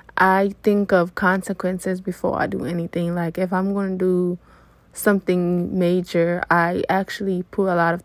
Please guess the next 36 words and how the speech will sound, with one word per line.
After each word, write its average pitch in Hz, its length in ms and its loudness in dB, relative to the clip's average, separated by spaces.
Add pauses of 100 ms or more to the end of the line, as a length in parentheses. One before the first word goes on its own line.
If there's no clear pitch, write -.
thoughts 170 400 0
into 180 400 -4
it. 165 140 -2
Like, - 280 -4
I 170 140 -2
think, 170 460 -4
I 143 60 0
overthink, 170 720 -2
I 165 120 -2
overdo. 180 640 -4 (380)
And 202 720 4 (640)
I, 214 220 2
I'm, 220 360 0 (100)
I 214 160 4
am 220 200 -2
the 214 80 -6
type 214 180 0
of 208 60 -6
person 214 340 -2
that's 202 200 -4
like, 196 220 -4
"Why 196 360 0
am 202 140 -4
I 190 120 -2
doing 185 380 -2
this?" 190 280 -6
Like, 175 500 -2 (960)
you 226 100 6
know, 175 120 4
of 180 160 -2
course, - 520 0
when, 170 500 -2 (460)
you 220 100 4
know, 175 300 -2 (180)
um, 185 360 0 (960)
especially 208 540 0